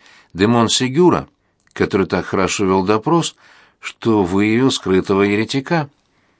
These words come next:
Тогда Режи де Монсегюр вышел вперед и объявил: «Адемар Аквитанский, суд Святой Инквизиции приговаривает тебя к сожжению живьем на костре.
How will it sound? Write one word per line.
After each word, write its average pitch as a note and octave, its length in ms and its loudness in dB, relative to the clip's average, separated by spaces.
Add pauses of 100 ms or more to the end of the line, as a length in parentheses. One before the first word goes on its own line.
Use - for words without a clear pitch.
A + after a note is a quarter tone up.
(440)
Тогда F2 320 0
Режи G2+ 300 2
де G2 200 0
Монсегюр G2+ 800 0 (440)
вышел G#2 360 2
вперед C3+ 460 0
и C3+ 40 2
объявил: B2 500 -2 (1080)
«Адемар F#2+ 480 0
Аквитанский, A2+ 800 -2 (340)
суд B2+ 360 -2
Святой G#2+ 400 0
Инквизиции F#2+ 880 -2 (440)
приговаривает G#2+ 720 2
тебя E2+ 420 -2 (500)
к - 60 -18
сожжению A2+ 720 0
живьем C3 440 0
на D3 100 0
костре. D#3 560 -2